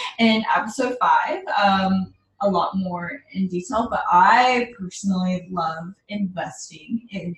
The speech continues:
in-person networking. I think there's something really invaluable about go-, one,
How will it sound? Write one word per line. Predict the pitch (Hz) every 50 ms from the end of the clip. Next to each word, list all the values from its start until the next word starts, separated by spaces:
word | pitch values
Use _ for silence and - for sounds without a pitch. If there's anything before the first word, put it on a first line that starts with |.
| -
in-person | - 196 185 - - - 175 - - -
networking. | 190 - - - - - - - - -
I | - -
think | - - 175 -
there's | - 160 175 - - - - - - -
something | - - 262 - - 254 262 226 226 220 220 196
really | 214 185 185 185 180 180 185 185 - - - -
invaluable | 302 269 - - 285 285 - 302 294 302 302 285 277 285 285 277 277 277
about | 220 214 180 175 175 - - - - - - _ _
go-, | - 214 -
one, | - 214 208 208 247 277